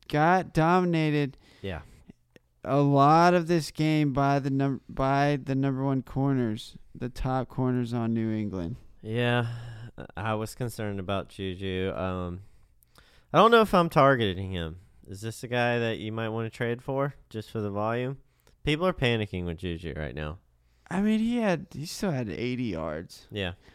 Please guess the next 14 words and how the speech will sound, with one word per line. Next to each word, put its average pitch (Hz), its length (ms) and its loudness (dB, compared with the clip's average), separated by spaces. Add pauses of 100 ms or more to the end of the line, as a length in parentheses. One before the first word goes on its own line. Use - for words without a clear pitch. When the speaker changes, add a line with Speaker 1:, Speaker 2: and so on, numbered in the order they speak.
Speaker 1:
Stephon 214 560 2
Gilmore 156 380 2
just 127 260 -6 (180)
beasted 131 480 -2
him 110 340 -6 (120)
all 131 240 -2
Speaker 2:
Mm-hmm. 151 80 -4
Speaker 1:
game, 110 420 -6 (100)
was 135 160 -8
just 147 240 -12
pushing 160 360 -4
him 127 120 -4
around. 98 560 -6
Speaker 2:
Yep. 98 260 -8